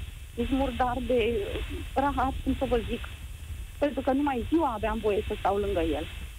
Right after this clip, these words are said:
Adică la ușa terapiei, nu lângă el. Intram de câte ori puteam la el.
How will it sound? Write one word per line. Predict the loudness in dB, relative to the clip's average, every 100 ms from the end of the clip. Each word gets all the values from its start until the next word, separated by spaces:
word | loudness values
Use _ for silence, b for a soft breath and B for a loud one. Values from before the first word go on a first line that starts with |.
| -14 -2
Adică | 2 2 2
la | 4
ușa | 2 2 2 0 0 -2 0
terapiei, | 2 2 2 2 0 0
nu | 0 0
lângă | 2 2
el. | 2 0 -4 -6 -6 -8 -4 0
Intram | 2 4 4 2
de | 2
câte | 2 4
ori | 2 0
puteam | -2 0 0 0
la | -2
el. | -2